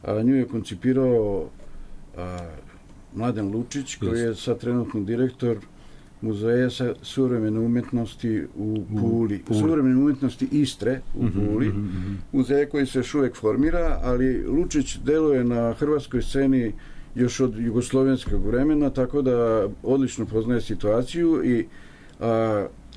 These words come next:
Speaker 1: ova izložba je, po nje, iz razgovora s njim sam saznao, e, je sublimacija dve izložbe koje on radio. Jedna je bila posvećena krizi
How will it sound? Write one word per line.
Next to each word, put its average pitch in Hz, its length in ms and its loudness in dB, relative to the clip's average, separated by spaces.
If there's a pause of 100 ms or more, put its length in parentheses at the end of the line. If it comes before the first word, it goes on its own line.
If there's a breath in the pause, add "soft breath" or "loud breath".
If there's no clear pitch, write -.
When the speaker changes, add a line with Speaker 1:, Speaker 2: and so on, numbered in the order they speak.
(440)
Speaker 1:
ova 135 200 4
izložba 147 520 2
je, 123 140 2
po - 180 -4
nje, 117 300 2 (320)
iz 110 160 4
razgovora 117 420 0
s - 100 -6
njim 123 140 4
sam 95 360 0 (520 loud breath)
saznao, 123 840 2 (380)
e, 101 100 -4 (340)
je 107 500 0
sublimacija 127 680 0
dve 143 220 2
izložbe 135 320 4
koje 131 200 2
on 123 80 4
radio. 107 380 2
Jedna 110 480 2
je 113 160 0
bila 117 280 2
posvećena 110 580 -2
krizi 101 560 -2